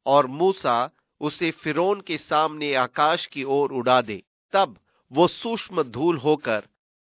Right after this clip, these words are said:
सारे मिस्र देश में मनुष्यों और पशुओं दोनों पर फफोले और फोड़े बन जाएगी। सो वे भट्टी में की राख लेकर फिरौन के सामने खड़े हुए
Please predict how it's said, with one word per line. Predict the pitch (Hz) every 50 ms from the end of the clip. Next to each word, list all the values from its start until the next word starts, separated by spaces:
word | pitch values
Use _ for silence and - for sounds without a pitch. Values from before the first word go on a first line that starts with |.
| _ _
सारे | - - - - 165 170 185 180 196 190
मिस्र | 165 147 156 180 190 - - 190 160 143
देश | 117 101 151 165 175 175 - - -
में | 156 156 165
मनुष्यों | 160 135 120 135 156 165 185 170 - - 143 139 135
और | - - 139 127
पशुओं | 127 _ 160 160 - - - 143 123 117 120 156 _ _ _ _ _ _ _ _ _
दोनों | 113 107 101 151 175 196 196 202 208 202
पर | - - 131 113 110 107 - _ _ _ _ _ _ _
फफोले | _ - 160 156 - - 202 202 208 190 151 139 127 127 - _ _ _ _ _
और | - 135 147 151
फोड़े | 143 _ - - 185 190 196 190 185
बन | 139 120 139 131 127
जाएगी। | 110 123 120 113 110 110 95 98 - _ _ _ _ _ _ _
सो | - - - 165 170 165
वे | 139 170 165 151
भट्टी | 117 - 131 151 _ - 208 202
में | 185 180 175
की | 170 175 170 151
राख | 123 110 123 135 151 160 _ -
लेकर | 135 127 147 160 156 _ - 117 110 107 110 _ _ _ _ _ _ _ _ _
फिरौन | _ - 170 156 160 175 190 202 202
के | 190 - 180 165
सामने | - - - 156 156 160 160 170 165 165
खड़े | 156 _ - 165 160 180 190
हुए | 160 139 123 117 107 104 -